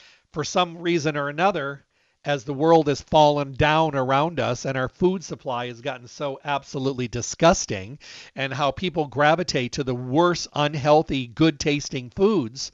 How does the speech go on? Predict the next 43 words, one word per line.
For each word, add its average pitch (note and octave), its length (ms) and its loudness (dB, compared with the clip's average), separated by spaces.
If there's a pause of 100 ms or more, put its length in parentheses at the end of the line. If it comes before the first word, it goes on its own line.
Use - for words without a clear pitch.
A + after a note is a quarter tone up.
(380)
and D3+ 120 -2
how D3+ 140 4
they D3 180 0
made D3+ 340 -2
them C#3+ 140 0
the C3 100 -2
staple E3 440 0
of B2+ 120 0
their B2 160 -2
food C#3 340 -4
pyramid, D#3+ 560 -4
which B2+ 180 -8
is C3 140 -8
repulsive D#3 520 -6
to C3+ 120 -16
our A2 140 -12
body. B2+ 480 -2 (340)
Even, C#3 240 -2
and D#3 180 -2
you E3 100 2
know E3+ 120 10
what? E3 160 8
You E3 100 6
ask D#3+ 220 4
anybody D#3+ 320 2
that's C#3 200 -4
eating C#3+ 200 0
a C3 60 0
bunch C3+ 240 -2
of A#2+ 80 -8
junk, D#3 340 2
and C3+ 80 -2
they'll C3 140 0
say, C#3+ 160 -2
"Yeah, D3+ 260 0
it's - 160 -8
terrible C#3 360 -6
food. C3+ 260 2
I B2+ 60 -2
just A#2+ 180 -16
really A#2+ 240 -8
like A2 260 -10
it," - 180 -16